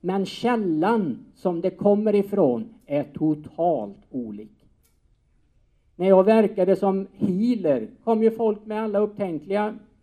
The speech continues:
kroppsliga bekymmer. Och jag la händerna på dem och de upplevde ju att, eh, det kändes bra och det var värmeutstrålning och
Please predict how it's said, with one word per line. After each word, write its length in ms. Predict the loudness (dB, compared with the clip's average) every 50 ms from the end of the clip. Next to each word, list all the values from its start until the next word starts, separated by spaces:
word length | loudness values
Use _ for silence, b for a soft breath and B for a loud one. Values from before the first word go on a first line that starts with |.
| _ _ _
kroppsliga 580 | -2 0 0 0 -2 -6 -12 -8 -4 -4 -4 -2
bekymmer. 600 | -2 -2 0 2 0 0 0 -2 -6 -8 -10 -12 -16 _ _ _ _ _ _ _ _ _ _ _ _ _ _ _ _ 0
Och 60 | 4
jag 180 | 4 4 4
la 120 | 4 2 2
händerna 520 | 2 0 0 0 0 0 -2 -2 -2 -2
på 300 | 0 2 2 4 4 2
dem 160 | 0 0 0
och 60 | 0 0
de 140 | 0 2
upplevde 560 | 2 0 0 0 -4 -2 0 0 0 0 2 2
ju 80 | 2
att, 240 | 2 2 0 -2 -4
eh, 100 | -4 -2
det 180 | 0 0 0 0
kändes 420 | 0 -4 -6 -4 -6 -6 -6 -6
bra 340 | -2 0 2 4 4 4 2
och 80 | 2
det 80 | 0 0
var 140 | -2 -2 -2
värmeutstrålning 1400 | 0 0 -2 -2 -2 -4 -6 -4 -2 2 2 2 2 2 -2 -2 0 2 2 2 2 0 -2 -4 -6 -10 -8
och 240 | -4 -4 -4 -4 -6